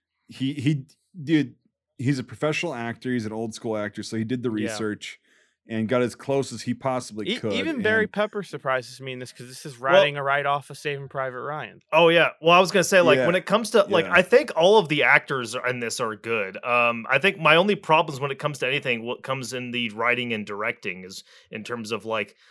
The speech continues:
Speaker 3: lines and stuff like that. But I think all the actors are solid. Like, I like actually, I, I think Mel Gibson does good as, as,
Speaker 2: Oh,
Speaker 3: uh,
Speaker 2: yeah.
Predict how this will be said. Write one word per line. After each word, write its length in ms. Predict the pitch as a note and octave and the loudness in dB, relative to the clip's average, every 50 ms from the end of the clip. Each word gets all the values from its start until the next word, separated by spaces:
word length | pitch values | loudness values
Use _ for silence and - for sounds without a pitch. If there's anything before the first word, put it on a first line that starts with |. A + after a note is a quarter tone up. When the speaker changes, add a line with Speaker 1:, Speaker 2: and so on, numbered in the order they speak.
| _ _ _ | _ _ _
Speaker 3:
lines 560 | A2 A2 A#2+ A#2+ A#2+ B2 B2 A#2 A2+ A2 G#2+ | -6 -2 0 2 4 4 2 2 0 -4 -8
and 100 | A2 A2 | -8 -10
stuff 240 | - - C3 - - | -6 -6 -6 -6 -4
like 160 | A2 A2+ - | -8 -6 -2
that. 180 | - B2+ B2 A#2 | -2 -2 -2 0
But 100 | B2+ C#3+ | 2 0
I 60 | D3 | 2
think 200 | D3 A#3 B3+ A#3+ | 2 0 0 2
all 180 | A#3+ A3+ A#3+ A#3+ | 2 2 2 2
the 160 | A3+ D#3 A2 | 0 -2 0
actors 460 | A#2 C3+ F3+ G3 - A3 D#3 B2+ A2+ | 2 2 2 2 0 -2 -4 -2 -4
are 80 | A2+ A2 | -8 -8
solid. 580 | - - - A#2 D3+ E3+ D3+ A#2+ G#2+ A#2+ A2+ | -6 -4 0 0 0 0 2 0 -2 -2 -2
Like, 180 | A2+ A2+ G#2 - | -4 -4 -2 0
I 120 | A#2+ B2+ | 0 2
like 240 | C3+ D3+ F#3+ G3+ - | 4 4 2 4 4
actually, 320 | G3 F#3+ F#3 - G#3 - | 2 2 2 0 0 4
I, 160 | D#3 F#3+ A3 G#3+ | 4 4 4 4
I 120 | - F#3+ F#3+ | 2 2 2
think 200 | G#3+ A#3+ A#3 E3 | 2 0 -2 0
Mel 220 | C#3+ D3 E3 F#3 E3 | 4 4 4 4 4
Gibson 420 | C3 D3 E3+ F3 - - D3 A#2+ | 0 -2 -2 -2 -2 -6 -6 -2
does 240 | A2 B2 A#2+ A#2 G#2+ | 0 0 0 0 -2
good 300 | G2+ - B2+ D3+ D#3 C3+ | -4 -2 -2 0 0 0
as, 380 | A#2 A#2 A2+ G#2+ G#2+ - - - - | -2 -2 -4 -6 -12 -14 -14 -12 -10
as, 240 | A#2+ A#2 A2+ G#2+ - | -8 -8 -8 -4 0
Speaker 2:
Oh, 100 | E3 F#3 F#3 | 0 2 2
Speaker 3:
uh, 20 | |
Speaker 2:
yeah. 300 | E3+ E3 G3 F3+ A2+ | 2 0 0 0 -2